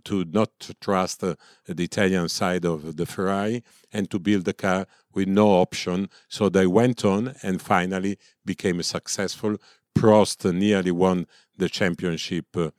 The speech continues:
in, in ninety, and, uh, and then again is the, the car the, made the, the, a step forward and the, the mother of all the Formula One cars.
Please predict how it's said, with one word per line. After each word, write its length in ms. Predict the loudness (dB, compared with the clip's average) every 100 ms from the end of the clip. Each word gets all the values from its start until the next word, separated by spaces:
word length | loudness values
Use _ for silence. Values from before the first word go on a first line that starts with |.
| _ _ _
in, 260 | -6 -6 -4
in 220 | -4 0
ninety, 520 | 2 2 0 -2 -4 -4 _ _ _
and, 340 | -6 -2 -2
uh, 500 | 0 0 0 0 -2 -4
and 180 | -4 0
then 220 | 2 2
again 380 | 0 0 0 0
is 280 | 0 -2 -6
the, 180 | -8 -10 _ _
the 120 | -10
car 380 | -6 -4 -2 -4 -8 _ _ -20
the, 240 | -12 -8
made 340 | -2 0 -2
the, 120 | -4 -8
the, 340 | -6 -6 -6
a 60 | -8
step 280 | -4 -4
forward 520 | -6 -4 -2 -2 -4 -6 _ _
and 180 | -12 -10
the, 160 | -8 -12 -12
the 100 | -8
mother 320 | -2 -2 0
of 160 | -2 -2
all 160 | -4 -4
the 160 | -8
Formula 340 | -8 -10 -8 -8
One 200 | -10 -12
cars. 420 | -14 -14 -12